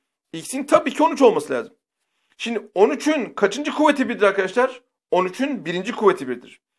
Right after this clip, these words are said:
Şimdi bana öyle ve öyle iki tane Y eksi Z söyleyin ki farkları bir olsun ve buradaki Y ve Z asal sayılar olsun. Y ve Z kimdir arkadaşlar? Hangi iki asal sayının farkı birdir? Tabii ki üçten iki çıkarırsam birdir.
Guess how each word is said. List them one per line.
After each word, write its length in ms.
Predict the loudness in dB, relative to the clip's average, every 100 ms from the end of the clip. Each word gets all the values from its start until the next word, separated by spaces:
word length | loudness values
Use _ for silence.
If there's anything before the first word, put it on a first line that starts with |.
| _ _ _ _
Şimdi 460 | -8 -4 -2 -2 4
bana 320 | 6 6 4
öyle 400 | 6 6 6 4
ve 340 | 6 4 4 -8 _ -2
öyle 260 | 0 2 -2
iki 120 | 0
tane 200 | 2 2
Y 180 | 4 4
eksi 360 | 4 0 0
Z 60 | 2
söyleyin 320 | -2 -2 -6
ki 140 | -6
farkları 460 | 0 0 0 -4 -4
bir 80 | -2
olsun 500 | -2 -2 -6 -6 _ _ _
ve 160 | -6 -4
buradaki 440 | -2 -4 -6 2
Y 140 | 4 6
ve 120 | 4
Z 80 | 4 2 2 -2
asal 420 | -2 0 0 0
sayılar 240 | 2 0
olsun. 360 | 2 -2 -6 -18 _ _ _ _
Y 240 | 2 4 6
ve 100 | 6
Z 200 | 4 -2
kimdir 220 | 0 2
arkadaşlar? 460 | 4 4 6 4 2 _ _
Hangi 400 | 4 4 0 -6
iki 220 | 2 4
asal 240 | 4 2
sayının 200 | 0 -4
farkı 380 | 0 0 0 -4
birdir? 420 | -6 -4 -8 -10 _ _ -2
Tabii 240 | -2 0
ki 120 | -8
üçten 220 | -8 -8
iki 200 | -8 -10
çıkarırsam 440 | -4 0 0 0 -4
birdir. 300 | -8 -10